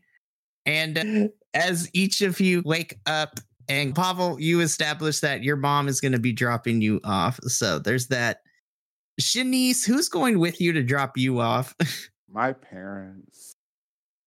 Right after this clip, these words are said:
Speaker 1: You're just
Speaker 2: It
Speaker 1: like
Speaker 2: is,
Speaker 1: <laughs>
Speaker 2: it is, it is your tradition. It happened with my brother. It's happening here. I knew it was happening. They wanted me to go here. It makes sense. So we will have a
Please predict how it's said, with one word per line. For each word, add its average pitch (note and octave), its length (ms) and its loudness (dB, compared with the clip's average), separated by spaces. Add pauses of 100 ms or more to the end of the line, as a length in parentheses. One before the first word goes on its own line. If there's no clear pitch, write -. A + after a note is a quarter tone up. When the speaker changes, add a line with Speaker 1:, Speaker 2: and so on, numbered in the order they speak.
(260)
Speaker 1:
You're C#3+ 80 2
just D#3 180 4
Speaker 2:
It C3+ 60 4
Speaker 1:
like D3 100 4
Speaker 2:
is, C3 200 0 (280)
Speaker 1:
<laughs> - 260 -20
Speaker 2:
it C3+ 120 2
is, C#3+ 340 0 (180)
it C3+ 140 2
is C3 180 -2
your C#3 120 -2
tradition. A#2+ 560 -2
It G#2+ 120 -4
happened A2+ 360 -4
with B2+ 180 -6
my B2+ 80 -2
brother. G#2+ 460 0
It's G#2+ 120 -8
happening G#2 560 -8
here. F2 440 -12 (560)
I G2+ 60 2
knew G#2 260 4
it A2+ 120 2
was B2 160 -2
happening. G2+ 800 -2 (640)
They A2 160 2
wanted A#2+ 300 2
me B2 100 2
to A#2+ 80 0
go A2+ 240 2
here. G#2+ 560 0
It F#2+ 100 -6
makes G2+ 360 -8
sense. F#2+ 520 -16 (1400)
So G#2 580 2 (120)
we A#2 100 2
will A2+ 140 2
have A2 600 0 (320)
a G#2 500 0